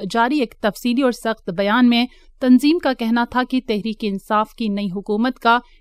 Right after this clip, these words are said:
اس غیر اعلانیہ censorship میں کوئی کردار نہیں، لیکن اس کی خاموشی اس case میں شامل ہونے کا اشارہ دیتی ہے۔ ادارے کے مطابق اس غیر اعلانیہ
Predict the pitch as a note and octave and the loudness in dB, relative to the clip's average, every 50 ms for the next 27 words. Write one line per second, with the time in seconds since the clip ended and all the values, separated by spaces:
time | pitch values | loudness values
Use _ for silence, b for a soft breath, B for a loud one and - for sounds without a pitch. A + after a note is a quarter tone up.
0 | - - - E4 D#4+ - C#4+ B3+ B3+ A#3+ - - A3 A3 G#3+ G#3+ A3 A3 A3+ A3 | -10 -6 -4 -4 -2 0 0 0 0 0 -2 -4 -2 0 0 0 0 -2 -4 -6
1 | - - G#3+ G#3+ G#3 - A3 G#3 - A3 G#3 A3 G#3+ G#3 - - G3+ G3+ - - | -6 -4 -4 -4 -4 -4 -6 -6 -6 -6 -6 -4 -6 -6 -4 -4 -4 -4 -4 -6
2 | G#3 F3+ F#3+ G3 F#3+ F#3 F#3+ G3 F#3+ A#3 D#4 F4+ b b b b b b - A#3+ | -6 -4 -2 -2 -2 -2 -4 0 2 2 2 2 b b b b b b -2 -2
3 | B3 - E4 E4 C4+ - - D4 C#4+ - - F#4+ G4+ F#4+ - B3+ A#3 A3 A3 A3 | -2 0 0 0 0 0 -2 -4 -4 0 0 0 0 2 2 2 2 2 2 0
4 | G#3+ - C#4 C#4 A3 G#3+ - - - A#3 A3+ A3 - - B3 A3+ A#3 - - G#3 | 0 0 0 0 0 -4 -8 -6 -2 -2 -2 -2 -2 -2 -2 -2 -2 -2 -2 -2
5 | G3 F#3+ G#3 F#3 F3 G#3 G3 G3 G3 - - A#3+ A#3+ - B3 - - A3+ G3+ F#3+ | 0 0 -2 -4 -6 -6 -6 -6 -6 -4 -4 -4 -4 -6 -8 -4 0 0 0 0
6 | F#3+ F3+ G3 F#3+ F#3 - A#3 G#3+ G3 G#3 F#3+ - b b b b _ _ _ _ | 0 -2 -4 -4 -4 -2 -2 0 0 0 -2 -2 b b b b _ _ _ _
7 | _ _ _ - B3 A#3 A#3+ C4 C#4+ E4 D#4+ - D4+ D4+ C#4 - C#4+ C#4 C4 B3+ | _ _ _ -4 -2 0 2 2 2 0 2 4 4 4 4 4 2 2 4 2
8 | D4+ C#4+ - - B3+ B3+ - A#3+ A3+ A#3+ A#3+ A3+ G3 A3 A3 A3 A3 A#3 A#3+ | 0 -2 -2 -4 -4 -4 -2 -2 0 0 0 0 0 2 2 2 2 2 0